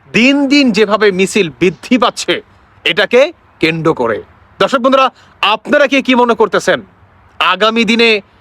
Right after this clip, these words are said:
এই সার্জিস আর হাসনাতের কি এমন দশা হতে পারে? সাধারণ শিক্ষার্থীরা, সাধারণ শিক্ষার্থীদের যেই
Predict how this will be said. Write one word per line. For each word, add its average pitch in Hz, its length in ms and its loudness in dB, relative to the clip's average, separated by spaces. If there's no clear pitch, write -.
এই 175 160 0
সার্জিস 190 520 0
আর 180 160 0
হাসনাতের 170 560 -2
কি 285 160 2
এমন 202 180 0
দশা 165 320 0
হতে 160 260 -2
পারে? 127 200 -2
সাধারণ 226 400 0
শিক্ষার্থীরা, 240 800 0
সাধারণ 226 440 0
শিক্ষার্থীদের 262 640 -2
যেই 185 200 2